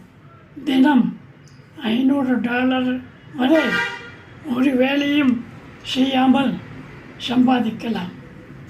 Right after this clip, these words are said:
ஒரு டாலர் என்பது ரூபாய் எண்பது. இப்படியே இதை மல்டிப்ளை செய்தால் இந்தியன் கரன்சியில்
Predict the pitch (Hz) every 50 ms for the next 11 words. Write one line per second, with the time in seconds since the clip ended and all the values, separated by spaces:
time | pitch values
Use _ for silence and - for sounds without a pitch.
0 | - - - - - - - - - - - - - - - - - - - -
1 | - - - - 285 269 277 277 262 220 220 233 247 285 294 277 269 277 269 277
2 | - 330 262 254 254 254 247 240 247 240 277 294 294 240 185 175 - - - -
3 | - - - - - - - - - 226 262 277 269 285 285 269 226 185 175 170
4 | - - - - - - - - - 311 226 240 254 254 254 254 233 214 208 196
5 | 185 180 - - - - - - - - - - - - - - - - 285 247
6 | 220 - - 320 240 285 294 294 302 294 262 254 247 240 247 254 277 277 262 226
7 | 196 - - - - - - - - - - - 302 285 226 262 - - - 320
8 | - - - 294 277 269 240 190 180 - - - _ _ _ _ _ _ - -
9 | - 262 269 277 233 226 247 269 277 233 180 180 - - - _ _ _ _ _
10 | _ _ _ _ _ _ 294 262 233 262 247 - 269 269 262 262 233 185 175 -
11 | - - _ _ _ _ _ _ _ - 269 247 262 285 277 233 - - 311 269
12 | 277 294 311 277 226